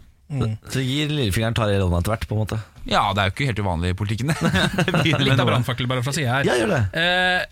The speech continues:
Speaker 1: altså, jeg, jeg synes det er, jeg synes det er litt tynt.
Speaker 3: Ja.
Speaker 1: At det er bare sånn, eh, den personen, vi vet ikke om den følger med, så derfor så skal vi forby en helt kulturell greie.
Speaker 3: Mm.
Speaker 1: Jeg føler at det er egentlig noe bakenforliggende her som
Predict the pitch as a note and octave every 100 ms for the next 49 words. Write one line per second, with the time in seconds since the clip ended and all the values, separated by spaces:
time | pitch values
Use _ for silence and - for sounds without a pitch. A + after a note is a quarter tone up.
0 | - E3 - - - F#3+ F#3 F#3 F3 F3+
1 | F3+ G3+ F#3+ E3+ - D3+ E3+ F#3 G#3 G3+
2 | - A3 B3 - - C4+ - - - _
3 | _ _ C#4 D#4 G3 - F#3 F3+ E3 E3+
4 | E3 E3 D#3+ F#3+ D#3+ D#3+ D#3+ D#3+ D#3 D3+
5 | B2+ F3+ C#3 C#3 D#3+ D3+ C3+ - D3 C#3+
6 | - B2+ A2 F3+ D#3 D3 - C#3+ - D3
7 | D3 D3 C3+ - - - - - - -
8 | D3+ B2+ C3 C#3+ D3 C3+ C3 - C#3 D3
9 | B2 A#2 C3+ A2+ A#2 - D3 B2 E2+ -
10 | F#3 G3+ F3+ C3+ F3 D3+ C#3+ D3 E3 E3+
11 | F3+ A#2+ A2+ A#2+ A2 B2 D3 E3